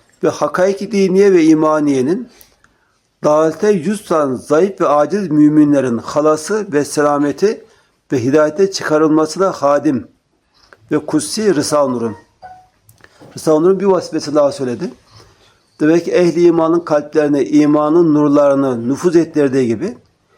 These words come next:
diğer tarafta dinin hakikatlarını, imanın hakikatlarını dalalete yüz tutan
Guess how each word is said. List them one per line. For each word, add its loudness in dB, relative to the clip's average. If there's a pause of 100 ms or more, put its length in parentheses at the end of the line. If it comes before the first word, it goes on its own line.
(260)
diğer 4
tarafta -4 (960)
dinin 4
hakikatlarını, -4
imanın 2
hakikatlarını -4 (160)
dalalete 2
yüz -2
tutan -6